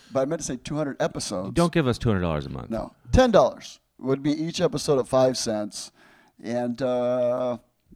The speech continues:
Speaker 1: yeah, I think it's worth five cents. Um, did I do the math right on that? I think that's right. Is that
Speaker 2: Hey,
Speaker 1: right?
Speaker 2: don't look at me.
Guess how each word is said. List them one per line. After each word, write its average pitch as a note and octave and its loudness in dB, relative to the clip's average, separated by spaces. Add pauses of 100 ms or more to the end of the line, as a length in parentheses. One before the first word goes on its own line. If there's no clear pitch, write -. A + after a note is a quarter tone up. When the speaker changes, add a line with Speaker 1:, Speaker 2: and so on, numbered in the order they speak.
(160)
Speaker 1:
yeah, E4+ 0
I C4+ 2
think - -8
it's B2 -8
worth A2 -6
five - -10
cents. - -10 (1080)
Um, A#2 -4 (260)
did B2 -16
I - -12
do C#3 -14
the C#3 -10
math B2+ -8
right D3+ -12
on D3 -12
that? E3 -12
I D3 -14
think D#3+ -18
that's A2 -14
right. A2 -14
Is - -20
that F#2+ -10
Speaker 2:
Hey, G2+ -4
Speaker 1:
right? F2+ -8
Speaker 2:
don't F2 -6
look F#2+ -6
at F2 -6
me. F#2 -6